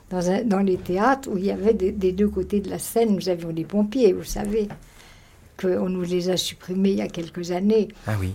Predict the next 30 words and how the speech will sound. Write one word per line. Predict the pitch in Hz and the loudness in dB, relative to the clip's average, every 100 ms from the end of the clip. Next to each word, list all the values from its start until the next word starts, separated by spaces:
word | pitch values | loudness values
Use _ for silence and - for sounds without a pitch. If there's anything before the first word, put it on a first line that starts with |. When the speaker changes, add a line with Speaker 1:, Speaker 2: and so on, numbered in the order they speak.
| - | -4
Speaker 1:
Mais | 185 | 0
il | |
y | 190 | 0
avait | 185 220 | 2 2
des | 185 | 2
pompiers. | 190 185 185 254 254 - | 0 -8 -6 -2 0 2
Speaker 2:
Ils | 113 | 4
ont | |
été | 117 123 | 6 8
remplacés | 113 117 117 | 8 6 4
par | 135 104 | 4 4
des | 101 | 2
extincteurs. | 101 107 98 - 92 87 | 0 0 0 0 -2 0
Speaker 1:
Dans | 233 233 | 2 2
la | 226 | 2
petite | 220 247 196 | -2 -8 -6
guérite, | 202 220 208 208 208 - | -2 0 0 -2 -4 -10
là, | 196 196 | -10 -10
Speaker 2:
Mhm. | 101 107 147 - | -12 -12 -14 -14
Speaker 1:
qui | 202 | -12
est | |
sur | 185 220 208 | -8 -6 -4
le | 202 | -4
côté, | 202 190 - 214 | -6 -6 -2 -2
c'était | 190 185 185 | -2 -6 -6
des | 190 | -8
pompiers | 185 240 247 285 254 | -2 -2 -2 -6 -4
qui | 202 | -4
étaient | 190 196 | -4 -8
là. | 220 | -8